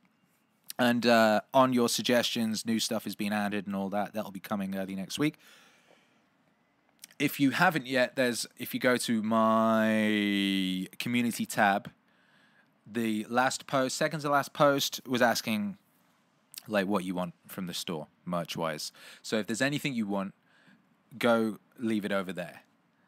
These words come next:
And, uh, leave a message over there, even.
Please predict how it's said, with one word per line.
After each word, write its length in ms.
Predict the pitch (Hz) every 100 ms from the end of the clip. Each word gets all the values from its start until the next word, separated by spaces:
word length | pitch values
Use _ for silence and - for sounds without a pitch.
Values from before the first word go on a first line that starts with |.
| _ _ _
And, 420 | 110 101 98 92 98
uh, 260 | 101 95
leave 180 | 104 117
a 40 | 107
message 300 | 101 - 87
over 180 | 82
there, 220 | 82 78 - -
even. 340 | 90 82 78